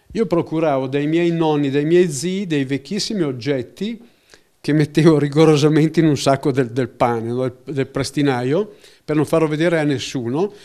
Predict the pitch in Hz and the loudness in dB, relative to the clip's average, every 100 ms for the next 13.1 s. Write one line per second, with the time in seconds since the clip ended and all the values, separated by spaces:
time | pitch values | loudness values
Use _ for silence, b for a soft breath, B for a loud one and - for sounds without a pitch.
0 | B - 143 175 147 143 151 214 233 185 | B -10 -6 -2 -2 0 -2 -2 -2 0
1 | 131 104 - 107 107 b b - 180 180 | 0 -2 -8 -14 -16 b b -4 0 2
2 | 170 196 170 147 143 151 139 135 147 139 | 2 0 0 0 2 0 0 0 0 -2
3 | 127 156 139 - 160 139 151 220 - B | -2 -4 -6 -4 -4 -2 -2 -4 -8 B
4 | B B B - 185 214 226 151 139 170 | B B B 0 2 4 2 2 2 2
5 | - - 175 143 127 - 151 - 151 165 | 0 0 2 4 0 -2 -6 -2 -2 0
6 | 156 151 175 151 135 131 - 160 - 139 | 0 0 0 2 0 0 -4 -8 -2 -2
7 | 131 147 123 117 117 190 214 B B B | 0 0 0 -2 -4 -6 -6 B B B
8 | B 220 - 190 175 175 208 151 175 139 | B -6 -2 2 2 2 0 0 2 2
9 | 135 147 143 120 104 - 113 - 180 143 | 2 -2 -2 -2 -6 -12 -8 -2 0 2
10 | 143 160 127 - 147 131 120 139 185 - | 2 0 -2 -2 0 0 -2 -4 -6 -10
11 | - 117 139 127 143 131 127 120 147 151 | -14 -10 -10 -8 -8 -6 -8 -8 -8 -8
12 | 127 - 147 135 143 165 151 143 196 214 | -8 -8 -8 -8 -8 -6 -8 -8 -8 -10